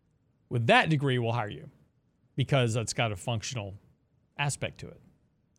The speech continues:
Good. Okay. And I said, "There you go. Now you can go proceed on your way." You know, and, and, but this is the, but what this, this show tells you is, is that,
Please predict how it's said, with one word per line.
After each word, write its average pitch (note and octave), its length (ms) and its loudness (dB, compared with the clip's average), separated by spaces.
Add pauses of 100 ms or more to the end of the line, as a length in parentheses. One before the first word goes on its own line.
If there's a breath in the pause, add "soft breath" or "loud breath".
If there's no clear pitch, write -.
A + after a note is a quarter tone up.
Good. C#4+ 160 -8 (400)
Okay. - 240 -10 (640)
And A2+ 240 -6
I A2+ 40 -8
said, A2 200 -4
"There G#2+ 120 -4
you A#2+ 80 -4
go. G3 180 -4 (140)
Now A2 240 -6 (160)
you G#2+ 80 -8
can A2 140 -4
go A2 280 0 (180)
proceed D#3 600 2 (180)
on C3+ 160 0
your B2+ 140 2
way." G2+ 220 -6 (2750 soft breath)
You F#3 100 2
know, E3 120 6
and, F3+ 220 2
and, F#3 140 2
but E3+ 80 2
this G#3 200 2
is D#3 140 2
the, D3 180 0
but C#3+ 260 0 (120)
what E3 300 0
this, - 420 0 (220)
this C#3 160 2
show A#3 580 4 (280)
tells B2+ 400 0
you A#2+ 200 0
is, A#2+ 300 2
is A#2 180 0
that, A#2 560 0